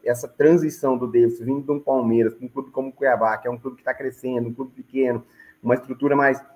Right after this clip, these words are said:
mais enxuta, uma, um ambiente, digamos assim, bem fa-, familiar que a gente tem aqui. A gente tem um ambiente muito bom dentro do clube.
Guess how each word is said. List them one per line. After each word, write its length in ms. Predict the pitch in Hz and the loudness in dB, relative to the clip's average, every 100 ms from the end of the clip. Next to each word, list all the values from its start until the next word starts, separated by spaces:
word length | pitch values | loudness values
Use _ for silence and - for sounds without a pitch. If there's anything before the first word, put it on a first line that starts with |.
| _ | _
mais 220 | 120 131 135 | 0 2 2
enxuta, 480 | 123 - 143 143 | -2 0 0 2
uma, 160 | 131 139 | 2 2
um 120 | 131 | 4
ambiente, 380 | 143 139 151 147 | 2 4 2 2
digamos 280 | 127 143 147 | 0 0 2
assim, 340 | 139 147 131 - _ | 0 -2 -4 -8 _
bem 280 | 107 139 160 | 2 6 6
fa-, 260 | - 151 - - | 4 0 0 4
familiar 720 | 147 151 151 143 131 135 131 | 4 6 4 6 6 6 4
que 80 | 113 | 0
a 40 | 120 | -4
gente 200 | 123 - | -4 -8
tem 220 | 127 123 | -6 -4
aqui. 180 | 117 127 | -2 -2
A 60 | |
gente 180 | 127 127 | -2 -4
tem 100 | 131 | -2
um 80 | 127 | 0
ambiente 380 | 123 131 131 131 | 2 0 0 -2
muito 220 | 151 117 | -2 0
bom 200 | 123 123 | 0 0
dentro 220 | 117 117 | -2 -4
do 80 | 110 | -10
clube. 320 | - 131 | -8 -10